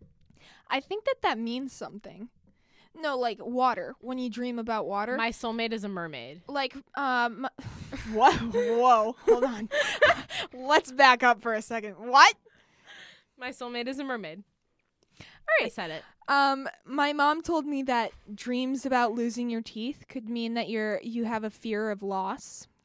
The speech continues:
Speaker 2: Oh, I'm gonna Google it right now. Dreams about pool parties.
Speaker 1: Which I'm, I, I don't think I have a fear of loss, but
Speaker 2: Maybe you're
Speaker 1: Maybe.
Speaker 2: worried about losing me, Sammy,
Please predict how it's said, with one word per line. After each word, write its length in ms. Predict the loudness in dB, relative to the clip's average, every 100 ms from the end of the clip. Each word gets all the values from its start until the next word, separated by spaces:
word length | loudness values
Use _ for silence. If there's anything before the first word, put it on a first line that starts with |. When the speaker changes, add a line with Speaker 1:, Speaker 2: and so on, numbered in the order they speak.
| _
Speaker 2:
Oh, 220 | -2 -2 -4 -8 -2
I'm 140 | -2
gonna 140 | -2 -4
Google 220 | -4 -4
it 60 | -4
right 160 | -4
now. 220 | -4 -6
Dreams 420 | -8 -10 -8 -8 -8
about 300 | -6 -6 -6
pool 220 | -8 -8
parties. 300 | -10 -12 2
Speaker 1:
Which 240 | 2 4 2
I'm, 300 | 2 0 -6 0
I, 520 | 2 4 2 0 0 0
I 120 | 2
don't 240 | 2 0 -2
think 160 | 0
I 100 | 0
have 200 | 0 -2
a 80 | -6
fear 240 | -6 -6
of 120 | -6 -4
loss, 500 | -4 -4 -6 -14 -10
but 300 | -4 -2 -2 -8 _ _ -20 -20 -20 _ _ _ _ -16
Speaker 2:
Maybe 640 | -12 -10 -10 -10 -10 -10
you're 240 | -4 -2 0
Speaker 1:
Maybe. 220 | -2 -2
Speaker 2:
worried 160 | -4 -6
about 220 | -8 -8
losing 280 | -12 -12 -14
me, 140 | -14
Sammy, 460 | -14 -14 -14 -16